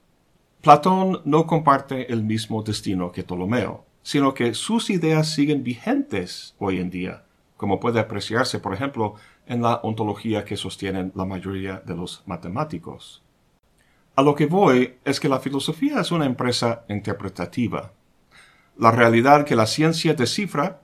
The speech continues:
ese gran libro de la naturaleza, como decía Galileo, está escrito con matemáticas.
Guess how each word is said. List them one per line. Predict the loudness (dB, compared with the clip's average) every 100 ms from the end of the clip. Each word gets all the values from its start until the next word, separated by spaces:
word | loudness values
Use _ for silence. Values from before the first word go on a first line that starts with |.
| _
ese | -4 0 0
gran | 4 4 4
libro | 2 2
de | 0 0
la | -2
naturaleza, | -4 -2 -2 -2 -4 -6
como | -6 -6
decía | -8 -8 -6
Galileo, | -4 -2 0 0 -2 -8 -20 _ -6
está | -6 0 2 2
escrito | 2 -2 -2 -4
con | -2 -2 -2 -2
matemáticas. | -4 -4 -4 -4 -4 -8 -12 -14 -14 -16 -16